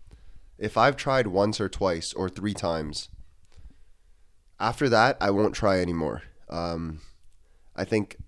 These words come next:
it's very stressful, as I said earlier, very stressful,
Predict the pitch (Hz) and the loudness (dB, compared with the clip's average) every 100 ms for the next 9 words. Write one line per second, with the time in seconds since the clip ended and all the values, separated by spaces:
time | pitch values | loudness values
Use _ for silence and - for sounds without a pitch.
0 | - - - - - - - 110 90 110 | -20 -20 -20 -20 -20 -20 -6 -4 0 4
1 | 123 120 110 98 - 110 85 87 87 98 | 4 4 2 0 0 0 0 -2 -2 -2
2 | 82 107 127 131 92 110 143 - 110 - | 0 0 2 0 2 4 4 2 0 0
3 | 107 98 | -4 -6